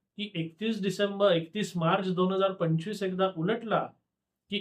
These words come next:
एक एप्रिल दोन हजार पंचवीस पासनं जुन्या गाड्या शोधायच्या, जुन्या गाड्यांच्या जुन्या नंबर प्लेट शोधायच्या आणि त्यांच्याकडनं दुकानदारी सुरुवात करून सरकारी तिजोरीत पैसे गोळा करायचे, हा उद्योग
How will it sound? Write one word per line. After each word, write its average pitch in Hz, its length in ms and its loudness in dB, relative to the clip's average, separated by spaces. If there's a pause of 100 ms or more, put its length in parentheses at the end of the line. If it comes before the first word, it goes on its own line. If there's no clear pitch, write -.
(160)
एक 226 260 4
एप्रिल 208 360 0
दोन 185 180 2
हजार 190 240 4
पंचवीस 170 420 0
पासनं 185 500 -2
जुन्या 160 320 -2
गाड्या 180 280 0
शोधायच्या, 175 640 0
जुन्या 160 340 -4
गाड्यांच्या 170 460 -2
जुन्या 160 280 -4
नंबर 156 380 -4
प्लेट 208 240 -6
शोधायच्या 185 480 0 (640)
आणि 214 200 -2
त्यांच्याकडनं 185 920 0
दुकानदारी 180 600 -2
सुरुवात 160 380 -4 (100)
करून 175 360 2 (460)
सरकारी 196 520 2
तिजोरीत 180 500 2 (100)
पैसे 156 400 -2
गोळा 156 300 2
करायचे, 156 520 0 (200)
हा 160 100 2
उद्योग 151 560 0